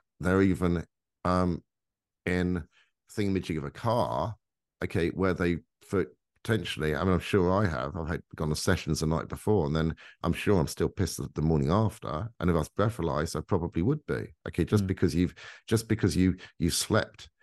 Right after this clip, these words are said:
Speaker 1: uh, one night, it doesn't mean you still haven't got a huge amount of alcohol in your system. <clears throat> So being in, being in control of a car,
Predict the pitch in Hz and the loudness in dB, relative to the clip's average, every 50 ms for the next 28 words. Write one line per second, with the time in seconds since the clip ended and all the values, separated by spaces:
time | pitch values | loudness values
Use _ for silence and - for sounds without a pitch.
0 | _ _ _ _ _ _ _ _ _ - 90 90 85 - - 82 98 87 85 87 | _ _ _ _ _ _ _ _ _ -2 0 0 0 2 2 2 2 4 4 4
1 | 101 101 85 78 - - - - 98 82 78 76 80 90 90 87 78 - - - | 4 4 4 2 0 -2 -4 -4 -4 -4 -4 -4 -2 0 0 0 0 -2 -4 -6
2 | 78 85 87 82 82 - - - - - 95 87 - 78 80 73 55 80 101 104 | -4 -4 -4 -4 -4 -4 -6 -6 -6 -4 -6 -6 -4 -4 -6 -6 -6 -4 -4 -4
3 | 104 - - 78 71 71 69 - - 107 - - - - 64 - - _ - - | -4 -4 -6 -6 -6 -6 -4 -2 0 0 0 -2 -6 -10 -10 -10 -10 _ -2 2
4 | 143 127 - - - _ _ _ _ _ - _ - - 92 90 82 - 110 107 | 4 4 4 2 -2 _ _ _ _ _ -20 _ -2 2 4 4 4 4 4 4
5 | 107 101 95 - - - - - - - _ _ - 101 101 98 98 98 95 92 | 4 4 2 0 -6 -20 -20 -20 -20 -20 _ _ 0 2 2 4 4 4 2 2
6 | - 98 87 - - 92 87 76 67 71 - - 135 127 110 67 57 55 53 - | 0 -2 -2 0 0 0 0 0 -2 -4 -4 -4 -2 0 0 0 -2 -2 -6 -8
7 | 107 | -10